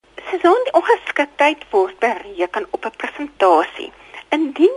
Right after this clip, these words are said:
jou ongeskiktheid deur 'n mediese geneesheer bevind word tussen een en dertig persent, dan kry jy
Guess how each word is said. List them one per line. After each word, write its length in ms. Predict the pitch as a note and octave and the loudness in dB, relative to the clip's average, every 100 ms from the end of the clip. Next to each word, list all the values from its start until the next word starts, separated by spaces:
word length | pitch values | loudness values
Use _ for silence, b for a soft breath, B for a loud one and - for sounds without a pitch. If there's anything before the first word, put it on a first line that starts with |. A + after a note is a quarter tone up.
| A#4 | 0
jou 120 | G#4+ | 0
ongeskiktheid 800 | C4 C4+ - - G3+ - F#3 G3+ - _ | 0 -6 -8 -6 -4 0 0 0 -8 _
deur 240 | - A3+ A#3 | -8 -2 -2
'n 160 | B3 A3+ | -2 -2
mediese 420 | A3 A#3 C4 C4+ | -2 -2 -2 -4
geneesheer 520 | C4 G#3 F#3 - G3 | -4 -4 -4 -4 -6
bevind 360 | G3 G3 G#3 G3+ | -6 -6 -8 -4
word 200 | G3+ G3+ | -6 -4
tussen 340 | B3 B3+ D#4+ - _ | -4 -2 -6 -6 _
een 280 | C4 D4 D4+ | -2 -2 -2
en 180 | - A#3+ - | -14 -16 -10
dertig 540 | D#3 D#3 - G#3 - | -2 -2 -2 -4 -4
persent, 560 | - - - F#2 - _ - B B B B B | -14 -16 -12 -12 -12 _ -20 B B B B B
dan 280 | - F#3+ A3 | -6 -6 -6
kry 260 | - F#4 F#4+ | -6 -2 0
jy 280 | C4 G3+ - | 2 0 -2